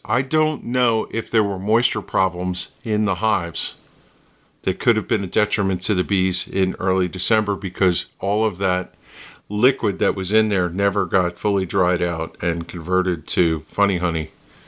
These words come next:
for storage and food. If I think about it, now I will share the aha moment. I put into service two eight frame polystyrene hives.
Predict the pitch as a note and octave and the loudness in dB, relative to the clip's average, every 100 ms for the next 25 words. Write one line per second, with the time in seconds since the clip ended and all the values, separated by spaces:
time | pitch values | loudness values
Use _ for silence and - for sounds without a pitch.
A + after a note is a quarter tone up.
0 | - - - - _ G2+ F#2+ F#2 - G#2 | -20 -20 -20 -20 _ -2 -2 -2 0 2
1 | F#2+ F2+ F2+ D#2 - C3 F2 - _ _ | 2 -2 -6 -6 0 0 0 -4 _ _
2 | _ _ - - _ _ _ _ _ _ | _ _ -20 -20 _ _ _ _ _ _
3 | _ _ _ _ _ _ _ _ _ _ | _ _ _ _ _ _ _ _ _ _
4 | _ _ _ _ _ _ _ _ _ _ | _ _ _ _ _ _ _ _ _ _
5 | _ _ - _ B2 B2+ - A#2 - - | _ _ -20 _ -8 -4 0 0 0 -2
6 | F#3 F#3 G#2+ G2 F#2 F#2+ A2+ - _ - | -2 0 -2 0 0 -2 -6 -10 _ -8
7 | G#2 G2+ G2+ G2 F#2+ F#2+ F#2 - A2 G2+ | -2 0 2 2 0 0 -4 -2 2 2
8 | F#2+ - G#2 G#2+ G#2 G2+ F#2 F2 F2 G2 | 0 -2 0 0 0 -2 0 0 0 -2
9 | - - _ _ _ _ _ _ _ _ | -4 -18 _ _ _ _ _ _ _ _
10 | - - - _ _ - D3 - F3 E3+ | -20 -20 -20 _ _ -2 0 0 0 0
11 | D3+ C3+ D3 B2 A#2 - - C#3 - B2 | 0 0 2 2 0 -4 -2 -2 0 0
12 | B2 - A#2+ A2+ G#2+ - G#2+ G2+ G2 - | 0 -2 0 0 -4 -2 0 2 0 0
13 | G#2 G2+ F#2+ F2+ F#2 F#2 E2 D2+ - | 2 2 -2 -4 2 2 2 -2 -10